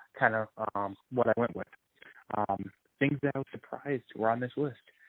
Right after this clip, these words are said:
I was surprised that Pierre-Formes syndrome was on this list. Um, you know, we hear about kinda tight Pierre-Formes,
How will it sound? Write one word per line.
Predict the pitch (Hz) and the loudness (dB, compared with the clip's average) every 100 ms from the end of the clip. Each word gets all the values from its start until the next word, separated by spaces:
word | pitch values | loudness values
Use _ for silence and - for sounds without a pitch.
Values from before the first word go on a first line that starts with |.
| - _ - | -20 _ 2
I | |
was | 127 143 | 2 2
surprised | 135 - 117 123 123 | -4 -2 0 2 2
that | 110 101 - | 2 2 0
Pierre-Formes | 127 117 123 123 127 110 | -2 -2 -2 -4 -4 -4
syndrome | 101 98 101 _ - | -4 -4 -8 _ -6
was | 110 | -2
on | 104 | 0
this | 107 - | -2 -2
list. | 104 - - - - - - - - _ 110 | -4 -4 -14 -20 -20 -20 -18 -18 -20 _ 2
Um, | 104 110 | 2 2
you | 117 | 2
know, | 110 | 4
we | 110 | 2
hear | 110 117 113 | 2 4 6
about | 104 - | 6 4
kinda | - 98 - _ - - - - | -4 -8 -10 _ -20 -16 -6 -2
tight | 123 - | -2 -2
Pierre-Formes, | - 127 117 - 127 120 | -4 -2 -2 -4 -8 -8